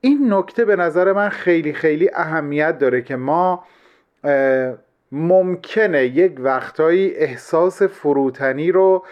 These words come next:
با حس حقارت و خودکمبینی اشتباه بگیریم و خیلی باید مواظب باشیم که اینا با هم اشتباه گرفته نشن، به خاطری که اصلاً هر کدوم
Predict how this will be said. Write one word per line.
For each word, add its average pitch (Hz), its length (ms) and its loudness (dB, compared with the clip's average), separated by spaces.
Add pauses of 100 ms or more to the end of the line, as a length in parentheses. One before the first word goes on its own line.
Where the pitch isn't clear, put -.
(340)
با 170 180 0
حس 233 400 -6
حقارت 156 1120 0
و 135 100 0
خودکمبینی 131 1400 -4
اشتباه 143 600 -2
بگیریم 110 480 -4 (680)
و 151 340 0
خیلی 240 400 0
باید 165 220 0
مواظب 135 400 0
باشیم 131 360 -2
که 131 120 -6
اینا 135 180 -2
با 131 140 -2
هم 139 160 -4
اشتباه 127 480 -2
گرفته 127 400 0
نشن، 135 400 -4
به 131 80 -6
خاطری 165 300 -2
که 190 100 0
اصلاً 190 180 -2
هر 196 360 -4
کدوم 208 280 2